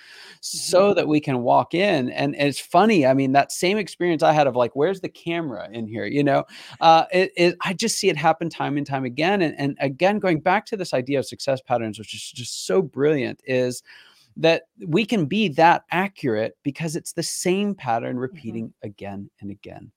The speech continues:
Speaker 2: and again.
Speaker 1: And i-, thinking back to when you were twenty, why you? Th-, th-, there's something there. A-, and I don't know if you, you probably have asked yourself many times,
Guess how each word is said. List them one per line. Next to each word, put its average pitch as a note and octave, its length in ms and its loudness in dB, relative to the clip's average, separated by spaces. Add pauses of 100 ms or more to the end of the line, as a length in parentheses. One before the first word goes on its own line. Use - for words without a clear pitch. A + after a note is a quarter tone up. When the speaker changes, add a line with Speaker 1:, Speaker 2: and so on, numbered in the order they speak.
Speaker 2:
and A2+ 100 -20
again. - 300 -20 (880)
Speaker 1:
And C4 600 0 (240)
i-, C4+ 200 -18 (280)
thinking E4 600 -8 (180)
back G#3 720 -4 (240)
to B3 180 -10
when A#3+ 240 -6
you A#3+ 140 -8
were G#3+ 180 -4
twenty, G3+ 680 -6 (880)
why A#3 320 4
you? A#3 500 -6 (560)
Th-, A#3 240 -16
th-, C4 200 -2
there's D4 280 0
something G#4+ 800 0
there. G#3+ 680 0 (420)
A-, - 240 -6
and D4+ 120 6
I E4 80 8
don't G#4 140 0
know F#4 80 2
if D#4+ 120 -4
you, C#4+ 300 -8
you A#3+ 120 -14
probably F4+ 320 0
have A3+ 80 -6
asked A#3+ 260 0
yourself A3+ 560 -6 (240)
many E4 260 0
times, - 520 -12